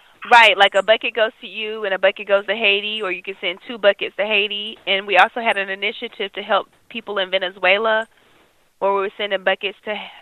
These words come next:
Venezuela, one to you, one to Venezuela, or both to Venezuela. And we also just have a regular rice bucket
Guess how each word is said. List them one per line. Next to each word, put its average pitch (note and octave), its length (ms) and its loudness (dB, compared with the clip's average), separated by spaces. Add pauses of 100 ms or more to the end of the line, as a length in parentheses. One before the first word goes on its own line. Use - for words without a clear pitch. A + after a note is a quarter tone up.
(140)
Venezuela, G#3 840 0 (500)
one G3+ 360 2
to A#3+ 60 -8
you, G#3+ 280 -6
one G3 200 -4
to A3 100 -8
Venezuela, G3+ 580 0
or F3 160 2
both F#3+ 260 2
to G#3 140 -6
Venezuela. G#3 840 -4 (680)
And G3+ 160 0
we A3 100 2
also G#3+ 280 4
just G3+ 180 -8
have G3+ 160 4
a G3 80 2
regular G3+ 400 4
rice F#3 280 4
bucket F#3 460 -2